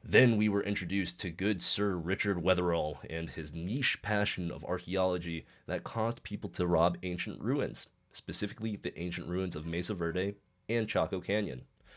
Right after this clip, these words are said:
Our hero Teddy Roosevelt comes in signing a law that created Mesa Verde National Park, which was the first park created to celebrate a prehistoric culture and its people, which broadened the park idea.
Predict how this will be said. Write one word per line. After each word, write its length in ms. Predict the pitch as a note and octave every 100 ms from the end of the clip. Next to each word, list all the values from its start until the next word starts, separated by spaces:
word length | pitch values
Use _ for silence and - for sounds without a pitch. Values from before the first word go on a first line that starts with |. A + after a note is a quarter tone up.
| - - - - - -
Our 240 | F#2 G2 F2
hero 400 | - B2 C3 A#2+
Teddy 300 | - B2 A#2
Roosevelt 480 | A2+ G2+ G2+ G2 -
comes 280 | G#2+ G#2+
in 200 | F#2+ G2
signing 340 | F2+ G#2 G2+ G2+
a 60 |
law 320 | F#2+ F#2+ F#2+ F2+
that 180 | F2
created 420 | F2 G2 F#2+ F#2 F2
Mesa 320 | G2+ A2 A2+
Verde 360 | G2+ G#2 G2
National 420 | F#2 F#2 F#2+ F#2+ F2
Park, 380 | - F2 D2+
which 200 | E2 E2+
was 180 | E2 D#2
the 100 | D2
first 400 | - - G#2+ -
park 240 | G#2 F#2+ -
created 380 | F#2 F#2 F2
to 100 | E2+
celebrate 560 | - - G#2 F#2+ G#2 -
a 80 | D2
prehistoric 720 | - G2 F#2+ F2 F2+ F2+ E2+
culture 400 | F2+ F2 F2+ E2+ -
and 200 | D#2 D#2+
its 140 | D#2+
people, 420 | - D#2 - B1 - - - - -
which 260 | G2+ -
broadened 460 | - E2 F#2+ G2+ F2+
the 80 | F#2
park 300 | - F#2+ E2+
idea. 380 | F#2 G#2+ A2